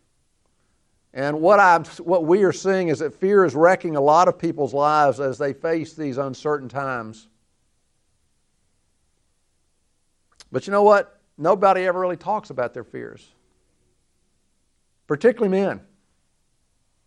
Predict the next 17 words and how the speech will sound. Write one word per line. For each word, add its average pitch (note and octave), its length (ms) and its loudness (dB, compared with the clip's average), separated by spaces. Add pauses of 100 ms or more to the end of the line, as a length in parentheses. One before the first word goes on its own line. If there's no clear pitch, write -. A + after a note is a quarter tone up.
(360)
Because F3+ 400 6
as E3 320 0
I've, E3 180 2 (380)
you've D3 160 -10
heard F#3 200 -4
me F3 80 -8
say, F3 300 0
it's E3+ 140 -12
in E3+ 100 -8
the D3+ 80 -8
book, E3 260 -4
The D3+ 60 -10
True D#3+ 200 -10
Measure D#3 320 -4
of C#3+ 40 -10
a D3 60 -10
Man, D#3 420 -10